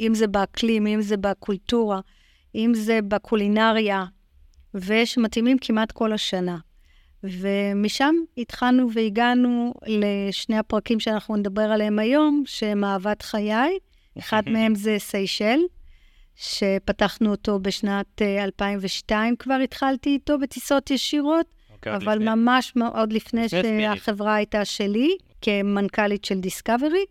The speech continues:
Speaker 2: מהמם.
Speaker 1: אבל הטיסות הישירות ממש, אה, שהתחילו להיות ברצף, זה באלפיים ושש, כשהקמתי את ספיריט, מה
Speaker 2: זה היה
Speaker 1: שה-
Speaker 2: כחלק מזה בעצם.
Speaker 1: בדיוק, זה היה חלק מספיריט. ספיריט, אה, בהתחלה הייתה מדרפט ספיריט,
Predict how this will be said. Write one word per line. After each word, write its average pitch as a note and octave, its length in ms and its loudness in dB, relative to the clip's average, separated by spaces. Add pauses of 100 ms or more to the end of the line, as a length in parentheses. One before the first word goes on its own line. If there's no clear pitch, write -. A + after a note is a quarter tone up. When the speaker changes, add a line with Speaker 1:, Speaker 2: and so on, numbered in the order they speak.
(140)
Speaker 2:
מהמם. B2 220 -4 (200)
Speaker 1:
אבל G3+ 340 -2
הטיסות G#3 500 -2
הישירות A3+ 640 0
ממש, G#3+ 640 0
אה, A3+ 260 2
שהתחילו A3 640 -2
להיות G#3+ 360 0 (140)
ברצף, A#3 720 0
זה G3+ 140 -2
באלפיים F#3+ 480 -2
ושש, - 560 -6 (440)
כשהקמתי G3 580 -2
את - 120 -4
ספיריט, G#3 580 -2 (180)
מה F#3+ 120 2 (120)
Speaker 2:
זה G#3 60 -4
היה - 140 0
Speaker 1:
שה- A2 60 0
Speaker 2:
כחלק G#2+ 280 0
מזה F#2 240 -2
בעצם. E2+ 260 -6 (180)
Speaker 1:
בדיוק, F#3+ 460 -2
זה F#3 100 -2
היה G3+ 140 2
חלק G3 400 -2
מספיריט. F3+ 920 -2 (180)
ספיריט, A#3 500 0
אה, G#3 80 4
בהתחלה G3+ 440 0
הייתה G3 220 -2
מדרפט G3+ 560 -2
ספיריט, D4 600 -2